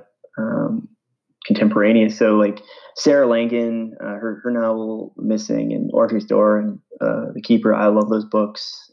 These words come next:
Um, um, Stephen Graham Jones, who you just had on the show, um,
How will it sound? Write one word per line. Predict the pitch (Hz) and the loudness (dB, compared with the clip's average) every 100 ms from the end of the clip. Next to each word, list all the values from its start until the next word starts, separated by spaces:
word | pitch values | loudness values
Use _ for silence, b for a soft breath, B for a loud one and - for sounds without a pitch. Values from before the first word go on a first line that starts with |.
| - | -12
Um, | 110 107 107 101 107 _ _ _ _ _ b b b b b _ - _ _ - | -8 -4 -4 -6 -8 _ _ _ _ _ b b b b b _ -20 _ _ -6
um, | - - - - - - - _ _ _ - - - | 0 0 0 -2 -4 -6 -10 _ _ _ -14 -12 -12
Stephen | - - 120 | -6 0 2
Graham | 110 104 | 4 2
Jones, | 98 98 101 | 2 2 0
who | 104 | -2
you | 101 | -4
just | 101 | -2
had | 104 104 | 0 0
on | 101 | -2
the | |
show, | 104 107 104 104 107 107 - | -2 0 2 2 0 -2 -4
um, | 107 107 101 | -6 -6 -8